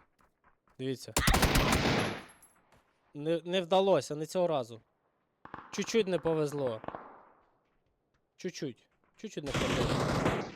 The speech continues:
А так би точно вбив. Кажу вам. Я знаю Васю, я знаю, що кажу. Це такий. Ой-ой-ой, там. Там щось відбувається. Там команда потужна, ще з тої сторони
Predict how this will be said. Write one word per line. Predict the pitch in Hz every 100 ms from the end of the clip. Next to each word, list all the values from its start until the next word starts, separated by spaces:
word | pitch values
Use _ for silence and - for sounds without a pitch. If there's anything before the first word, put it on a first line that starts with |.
| -
А | 143
так | 196 202
би | 180
точно | 180 175 - 143
вбив. | 127 117 - _ _ _
Кажу | _ 131 143
вам. | 127 113 120 _ _ - - - - - - - - -
Я | 165 185
знаю | 208 208 196
Васю, | 214 202 202
я |
знаю, | 175 190 190
що | 185
кажу. | - 165 135 - - - - - - - -
Це | - 190
такий. | 208 - 196 -
Ой-ой-ой, | 175 170 160 135
там. | 139 156 156 _ _ _ _ _ _ _ _ _ _ _ _ _
Там | 160 165
щось | - 147
відбувається. | - - - - - - - - - - - - - - - - - _ _ - - - - - - - - - - - - - - -
Там | - 180
команда | 170 175 185 180 170
потужна, | 156 165 226 202 185
ще | 156 165
з | -
тої | 190 180
сторони | - 170 160 170 156 131